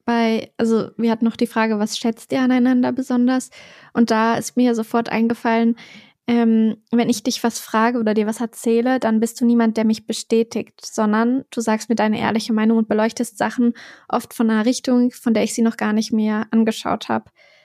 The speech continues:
Und das ist was, was, weshalb ich mit dir so gerne Sachen so früh teile, weil ich weiß, also weißt du, es gibt ja so Momente, wo man,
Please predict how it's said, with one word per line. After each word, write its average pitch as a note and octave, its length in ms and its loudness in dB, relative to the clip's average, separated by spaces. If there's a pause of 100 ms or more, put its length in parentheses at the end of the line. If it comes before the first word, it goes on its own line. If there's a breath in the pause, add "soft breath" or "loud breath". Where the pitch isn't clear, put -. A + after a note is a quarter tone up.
(140 soft breath)
Und A3+ 180 0
das A3+ 200 -2
ist - 180 -10
was, A#3 220 -2
was, - 340 -8
weshalb A#3 380 -2
ich - 180 -6
mit A3+ 160 0
dir A3 220 0
so G#3 140 -4
gerne A3 600 2
Sachen A#3 340 0
so G#3+ 120 0
früh B3+ 220 -2
teile, A#3 500 -2
weil G#3 120 -2
ich - 140 -8
weiß, A3+ 340 -2 (840 soft breath)
also A3+ 200 0
weißt A#3+ 220 0
du, - 20 0
es A3+ 220 0
gibt B3+ 160 0
ja A#3 80 2
so A#3 80 2
Momente, A#3 480 2
wo A3 80 0
man, G#3 340 0